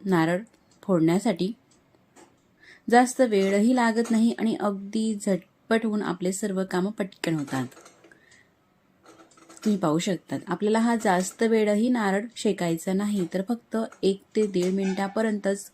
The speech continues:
अगदी गॅसची फ्लेम कमी ठेवून हा नारळ असा हा फिरून घेतलेला आहे, म्हणजे शेकून घेतलेला आहे पूर्ण. आता दीड मिनिटं झालेला आहे साधारण, गॅस बंद करून घेऊ. आणि नारळ हा गरम आहे,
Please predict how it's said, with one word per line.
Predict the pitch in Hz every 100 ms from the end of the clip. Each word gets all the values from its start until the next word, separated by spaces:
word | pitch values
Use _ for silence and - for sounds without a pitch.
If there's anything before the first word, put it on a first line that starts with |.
| -
अगदी | 202 196 226
गॅसची | 208 185 175 208
फ्लेम | 208 208 202 202
कमी | 196 233
ठेवून | 233 202 196 - - - -
हा | 226
नारळ | 226 180 175 220 _ _
असा | 196 220 208
हा | 196 208 233
फिरून | 214 180 185
घेतलेला | 190 196 143 139
आहे, | 147 277 - _ _ _ - - -
म्हणजे | 196 247
शेकून | 247 185 190 226
घेतलेला | 220 160 143
आहे | 139 151
पूर्ण. | - 151 190 - - - _ 233
आता | 226 285
दीड | 247 240 262
मिनिटं | 277 262 269
झालेला | 269 220 202
आहे | 190 202
साधारण, | 226 196 180 202 370 285 208
गॅस | 196 196 190
बंद | 185 190
करून | 226 240 247
घेऊ. | 233 202 220 - _ _ _ - - - -
आणि | 214
नारळ | 220 180 208 226
हा | 208 208 202
गरम | 180 190 233
आहे, | 220 202